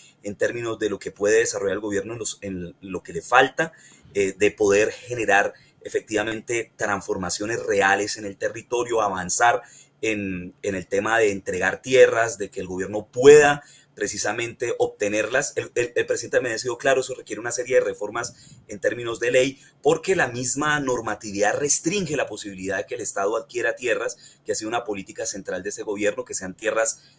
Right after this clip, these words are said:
digamos, no, no tierras con, con incapacidad productiva, sino por el contrario, de vocación productiva,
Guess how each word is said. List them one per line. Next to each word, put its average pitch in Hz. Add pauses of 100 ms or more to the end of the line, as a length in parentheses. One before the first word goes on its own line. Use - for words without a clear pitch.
(140)
digamos, 101
no, 120
no 110
tierras 123
con, 101
con 101
incapacidad 95
productiva, 131
sino 107
por 98
el 92
contrario, 101
de 117
vocación 101
productiva, 120